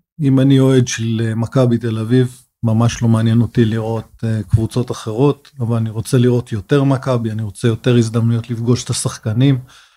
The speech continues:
אני רוצה לקבל יותר תמונה של אימונים, אני רוצה להיות יותר engaged, אני רוצה להרגיש יותר חלק מהקבוצה. יש תהליך שככל שאתה נמצא יותר בבונדינג עם הזה, אתה,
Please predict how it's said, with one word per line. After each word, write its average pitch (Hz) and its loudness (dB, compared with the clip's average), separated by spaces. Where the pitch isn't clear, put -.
אני 123 2
רוצה 113 0
לקבל 120 0
יותר 120 0
תמונה 123 0
של 120 -2
אימונים, 117 2
אני 120 -2
רוצה 117 -2
להיות 127 2
יותר 123 0
engaged, 131 2
אני 117 2
רוצה 110 0
להרגיש 123 2
יותר 123 0
חלק 139 0
מהקבוצה. 127 0
יש 127 0
תהליך 123 2
שככל 123 -4
שאתה 127 -6
נמצא 117 0
יותר 123 0
בבונדינג 120 0
עם 117 -2
הזה, 113 -2
אתה, 135 0